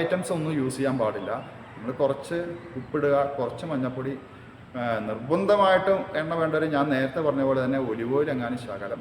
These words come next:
ചേർക്കുക, ചേർത്ത് നന്നായിട്ട് ബോയിൽ ചെയ്തെടുക്കുക. ചിക്കന്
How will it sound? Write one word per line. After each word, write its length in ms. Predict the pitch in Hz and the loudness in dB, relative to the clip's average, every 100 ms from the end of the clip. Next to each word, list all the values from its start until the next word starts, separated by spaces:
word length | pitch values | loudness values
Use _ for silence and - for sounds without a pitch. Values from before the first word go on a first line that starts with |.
| 117 | -8
ചേർക്കുക, 340 | 101 - 92 95 - - - - | -12 -10 -8 -8 -10 -18 -18 -6
ചേർത്ത് 260 | 131 123 151 135 | -2 -2 0 -2
നന്നായിട്ട് 320 | 117 123 135 120 | 0 0 0 0
ബോയിൽ 200 | 117 131 | 0 2
ചെയ്തെടുക്കുക. 420 | 123 110 104 110 123 - - - - - - | 2 0 0 -2 -2 -6 -14 -16 -18 -14 -6
ചിക്കന് 400 | 151 - 175 | -6 0 2